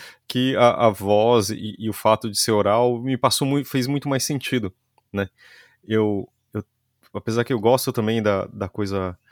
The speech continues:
é, visual do poema, é,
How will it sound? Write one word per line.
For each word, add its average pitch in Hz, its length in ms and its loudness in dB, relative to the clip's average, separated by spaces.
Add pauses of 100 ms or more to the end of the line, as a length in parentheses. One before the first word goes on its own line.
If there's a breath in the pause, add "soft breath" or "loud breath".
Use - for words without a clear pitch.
(260 soft breath)
é, 90 460 -2 (600)
visual 101 920 2
do 101 200 -4
poema, 101 760 0
é, 90 440 -4